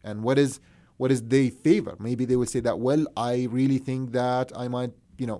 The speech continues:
get the surgery because it's more durable. I will take some, you know, risk." Then you will talk to the surgeon, and the surgeon will tell you, "No, I don't think the patient will stand the surgery." Then you go back to another plan, and you will discuss it with the patient. For example, let's say that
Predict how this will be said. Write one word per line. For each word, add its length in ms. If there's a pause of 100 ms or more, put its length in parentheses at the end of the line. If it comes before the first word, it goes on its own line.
(140)
get 100
the 80
surgery 440
because 260
it's 80 (100)
more 80
durable. 540
I 200
will 160 (120)
take 120
some, 280 (300)
you 100
know, 160 (160)
risk." 340
Then 100
you 100
will 180
talk 140
to 60
the 80
surgeon, 400
and 80
the 40 (100)
surgeon 220
will 200
tell 100
you, 180
"No, 60 (800)
I 60
don't 220
think 200
the 80
patient 300
will 100 (140)
stand 260
the 40 (100)
surgery." 320 (260)
Then 140
you 60 (100)
go 40
back 260
to 240 (260)
another 260
plan, 260
and 120
you 80
will 180
discuss 260
it 100
with 100
the 160
patient. 260 (1160)
For 120
example, 400
let's 160
say 120
that 300